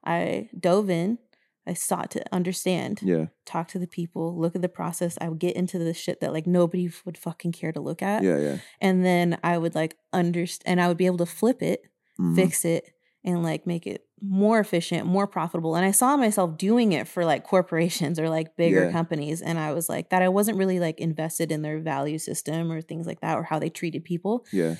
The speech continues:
Speaker 1: And I was like, "Man, I should, uh, I should just go do this. And, like, I can have a bigger impact if I can go and do this and, like, work with many different, like, businesses. And I can choose who I wanna work with too."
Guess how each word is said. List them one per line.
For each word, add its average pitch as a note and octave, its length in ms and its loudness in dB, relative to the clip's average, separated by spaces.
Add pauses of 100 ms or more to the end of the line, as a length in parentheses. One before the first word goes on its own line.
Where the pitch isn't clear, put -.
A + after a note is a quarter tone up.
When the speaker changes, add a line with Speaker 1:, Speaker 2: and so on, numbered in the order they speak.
(200)
Speaker 1:
And G3 120 2
I F#3+ 100 4
was F#3 120 2
like, F3 380 2 (920)
"Man, G3 320 0 (180)
I F3 100 -8
should, G#3 220 -4
uh, F#3+ 320 -2 (760)
I F#3 60 -2
should G#3 160 -4
just F#3 120 -8
go F3 120 0
do D#3+ 180 -2
this. - 380 -2 (400)
And, F3+ 120 2
like, E3+ 140 2
I E3+ 100 0
can F#3 100 2
have E3+ 140 0
a D#3+ 120 -6 (140)
bigger E3+ 300 2
impact F3+ 600 -4 (240)
if - 100 -10
I E3 80 -4
can D#3+ 160 -4
go E3 160 -2
and F3 120 -4
do - 120 -4
this F#3+ 220 -2
and, - 80 -6
like, - 120 -8
work E3 160 -4
with E3+ 120 -8 (180)
many E3 420 -2
different, - 460 -8
like, - 260 -6
businesses. - 680 -6
And F3+ 120 0
I F3+ 60 0
can F3+ 160 -4
choose G#3 300 -4
who F#3+ 100 -4
I F3 60 -2
wanna F3 200 -2
work F#3+ 220 -4
with - 180 -10
too." - 260 -6